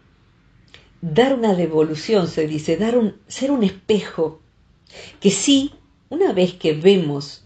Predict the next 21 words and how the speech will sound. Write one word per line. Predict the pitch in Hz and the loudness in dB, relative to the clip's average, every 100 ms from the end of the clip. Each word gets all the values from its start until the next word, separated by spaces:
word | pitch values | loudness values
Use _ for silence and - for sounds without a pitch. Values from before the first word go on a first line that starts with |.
| _ | _
lo | 160 160 | -4 0
que | 160 | 0
duele | 147 226 226 175 156 170 - _ _ | 2 6 6 6 2 -4 -10 _ _
o | 180 | -2
lo | 170 | -2
que | 170 156 | -2 -4
necesitaríamos | 156 151 143 - 147 190 196 175 160 | -6 -8 -12 -8 -6 -4 -4 -4 -4
modificar, | 156 143 143 147 151 165 147 - _ _ _ _ _ _ - - - - - | -4 -4 -4 -4 0 0 0 -6 _ _ _ _ _ _ -20 -20 -20 -20 -4
ver | 151 302 302 | 0 2 0
también | 226 165 165 | -4 -2 -2
nuestras | 156 151 147 147 | -4 -8 -10 -8
fortalezas. | 151 147 147 147 151 147 - 151 - _ _ _ _ | -6 -6 -6 -2 -2 -4 -12 -14 -16 _ _ _ _
Un | - 247 | -4 -2
terapeuta | 220 208 262 254 220 | 0 0 0 -2 -4
necesita | 202 196 196 185 175 - 285 247 | 2 4 4 2 -6 -8 -10 -8
ser | 220 214 | -8 -6
alguien | 214 196 | -2 -4
que | 170 165 | -4 -8
nos | 160 165 | -8 -2
dé | 202 | -2
esperanza, | - 139 139 214 196 - 139 | 0 -2 0 0 -2 -6 -12